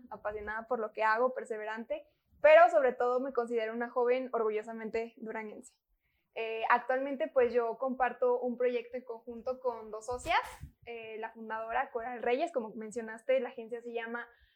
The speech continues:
Coralia Estrategias de Imagen. Coral es la fundadora y estudió la, la carrera de, eh, Imagen Pública. Y mi otra socia, que es Mónica Hernández, que estudió la carrera de Diseño Gráfico. Y bueno, yo estudié la carrera de Ingeniería en Gestión Empresarial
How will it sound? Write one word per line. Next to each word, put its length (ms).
Coralia 360
Estrategias 500
de 60
Imagen. 500
Coral 320
es 100
la 120
fundadora 500
y 100
estudió 520
la, 440
la 160
carrera 440
de, 380
eh, 440
Imagen 440
Pública. 420
Y 300
mi 100
otra 300
socia, 400
que 180
es 80
Mónica 360
Hernández, 440
que 80
estudió 240
la 140
carrera 320
de 160
Diseño 320
Gráfico. 520
Y 140
bueno, 220
yo 200
estudié 240
la 140
carrera 220
de 80
Ingeniería 280
en 60
Gestión 240
Empresarial 520